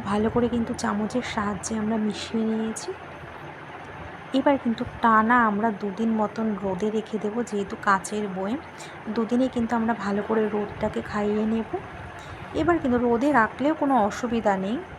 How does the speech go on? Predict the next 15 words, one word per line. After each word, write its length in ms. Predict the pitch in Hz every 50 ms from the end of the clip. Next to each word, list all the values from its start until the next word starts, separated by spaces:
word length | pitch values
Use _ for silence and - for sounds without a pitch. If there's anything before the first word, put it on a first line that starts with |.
| - - - - -
মাঝে 240 | 214 214 214 185 220
সাঝে 240 | 214 - 220 208 - 214
কিন্তু 200 | - 220 233 226
রোদে 240 | 214 202 190 196 208
রাখা 260 | 202 196 196 - - - 190
ভালো, 320 | 185 175 190 190 190 202 277 - - - - - - -
তাহলে 260 | - 202 208 208 208 214
একটু 200 | 208 - - 240 220 202
ভালো 300 | 196 - - 196 202 202 202
থাকে 280 | 202 208 196 - - 226 -
আম 160 | - 208 190 196
তেলটা। 440 | 180 - 196 190 190 185 180 202 214 269 - - - - - - - - - - - - - - - - - - - - - - - - - - - - - - - - - - - - - - - -
তো 80 | - 302 277
বন্ধুরা, 420 | 247 240 233 226 226 247 269 277 262
কেমন 360 | - 247 233 220 226 240